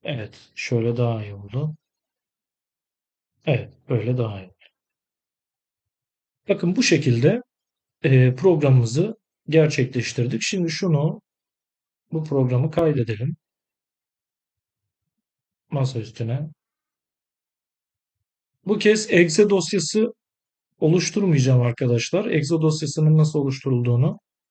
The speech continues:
daha önceki uygulamalarda anlatmıştık. Karar ya da koşul yapısı diyebiliriz buna. Masa üstüne kaydettim. Şimdi bakın programımızı çalıştıralım. Şuradan çalıştır dediğimde ne göreceğim?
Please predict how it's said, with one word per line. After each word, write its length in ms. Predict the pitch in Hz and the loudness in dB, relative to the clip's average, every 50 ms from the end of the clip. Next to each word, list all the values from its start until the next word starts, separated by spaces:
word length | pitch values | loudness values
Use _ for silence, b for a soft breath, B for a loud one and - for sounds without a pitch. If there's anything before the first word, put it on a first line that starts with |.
| _ _ _ _ _ _ _ _ - | _ _ _ _ _ _ _ _ 0
daha 200 | 160 147 165 170 | 2 2 2 2
önceki 300 | 151 131 127 120 - - | 2 2 0 -2 -2 -4
uygulamalarda 840 | - 180 170 147 139 131 120 117 110 107 107 110 107 120 156 190 226 - _ _ _ _ _ _ _ _ _ _ _ _ _ _ _ _ - | -4 -2 -2 0 0 0 0 0 0 -4 -6 -6 -4 -2 -2 -2 -4 -6 _ _ _ _ _ _ _ _ _ _ _ _ _ _ _ _ 0
anlatmıştık. 840 | 170 165 170 165 151 147 - - - - - - - - - _ _ _ _ _ _ _ _ _ _ _ _ _ _ _ _ _ _ _ _ _ _ _ _ | 2 2 2 4 2 0 0 -4 -8 -8 -8 -10 -10 -12 -14 _ _ _ _ _ _ _ _ _ _ _ _ _ _ _ _ _ _ _ _ _ _ _ _
Karar 340 | - 180 170 165 165 165 160 | 2 4 6 6 6 6 6
ya 160 | 147 135 131 | 4 4 4
da 120 | 160 165 | 2 2
koşul 420 | 156 - 143 135 - - 143 139 139 - _ _ _ _ _ _ _ - | 0 0 -2 -2 -2 -4 -4 -6 -6 -10 _ _ _ _ _ _ _ -4
yapısı 540 | 131 120 120 - - - - 135 139 160 156 - _ _ _ _ _ _ - | -4 -4 -4 -4 -6 -8 -6 -4 -6 -6 -6 -10 _ _ _ _ _ _ -8
diyebiliriz 440 | 131 117 113 110 113 107 107 - - | -6 -4 -4 -4 -6 -8 -8 -8 -6
buna. 120 | 127 156 | -4 -2
Masa 300 | 180 175 165 165 156 143 | -2 -2 -2 -2 -2 0
üstüne 320 | 135 123 - - - 190 - | -2 -2 -2 -2 -6 -6 -4
kaydettim. 520 | - 160 131 117 107 101 - _ - - _ _ _ _ _ _ _ _ _ _ _ | -2 0 0 0 -2 -4 -12 _ -20 -20 _ _ _ _ _ _ _ _ _ _ _
Şimdi 240 | - - - 247 233 | -6 -2 0 2 4
bakın 240 | 233 226 226 190 165 | 2 2 0 0 -2
programımızı 580 | - 226 247 220 196 202 190 190 190 - 240 - | 0 4 4 4 6 4 2 2 0 -4 -4 0
çalıştıralım. 580 | - 220 190 180 160 - - 160 151 127 120 | 2 2 2 2 -2 -4 -2 -2 0 0 0
Şuradan 380 | 117 - 254 233 196 190 165 156 | -2 -2 -4 -2 0 0 0 0
çalıştır 480 | 151 - 180 202 196 - - 214 180 | 0 0 -2 -2 -4 -6 -4 -2 0
dediğimde 380 | 156 147 139 143 139 151 180 185 | 0 0 0 0 0 2 2 2
ne 100 | 160 135 | 2 2
göreceğim? 380 | 120 117 107 104 - 113 95 | 2 0 -2 -6 -10 -12 -12